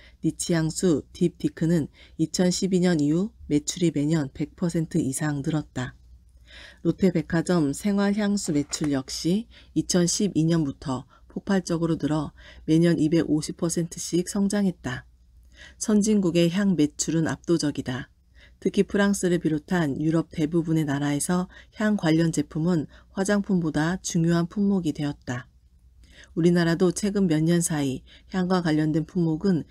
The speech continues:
그 종류와 형태가 폭발적으로 증가했다. 단순히 방향제와 향수만이 아니라 고체 향수, 디퓨저, 캔들 워머, 향 페이퍼 등으로 세분화해 판매된다. 현관 옆에,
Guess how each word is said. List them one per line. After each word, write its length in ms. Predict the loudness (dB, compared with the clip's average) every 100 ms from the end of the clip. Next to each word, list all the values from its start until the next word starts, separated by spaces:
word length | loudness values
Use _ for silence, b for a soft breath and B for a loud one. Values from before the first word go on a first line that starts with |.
| b
그 140 | -6 -4
종류와 640 | -2 -2 0 0 0 0
형태가 540 | 0 -2 -2 -2 -2 -2
폭발적으로 760 | -6 -8 -4 -2 -2 -4 -4
증가했다. 720 | -4 -2 0 -2 -2 -6 -8 -8 -18 -20 -20 -20 B B B B
단순히 480 | 0 2 4 2 2
방향제와 720 | 0 2 2 2 0 0 0
향수만이 580 | 0 0 0 0 0
아니라 500 | 0 -2 -2 -2 -4 -8 B B B
고체 380 | -2 0 0
향수, 540 | 2 0 -4 -2 -2 -2 -4
디퓨저, 640 | -4 -2 -2 0 -2 -6 b b
캔들 300 | -4 0 2
워머, 420 | 2 0 -2 -4 -6 b b
향 200 | -4 -4
페이퍼 420 | 0 0 0 -2 -2
등으로 460 | -2 0 0 -2
세분화해 640 | -4 -6 -4 -2 0 -2 -4
판매된다. 720 | -2 0 0 -2 -4 -6 -8 -16 _ _ _ _ _ B B B
현관 400 | -4 0 4 4
옆에, 480 | 2 0 0 0 -2